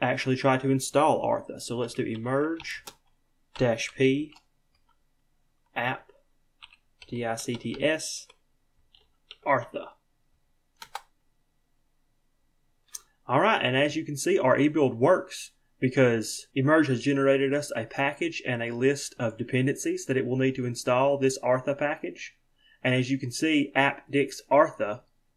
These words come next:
is coming from Custom one repo, which is our own local repository.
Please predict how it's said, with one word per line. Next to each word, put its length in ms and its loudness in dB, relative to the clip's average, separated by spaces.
is 160 -2
coming 320 2
from 420 -6
Custom 540 0
one 420 2
repo, 480 0
which 140 -6
is 100 -6
our 220 2
own 380 2
local 320 6
repository. 720 -8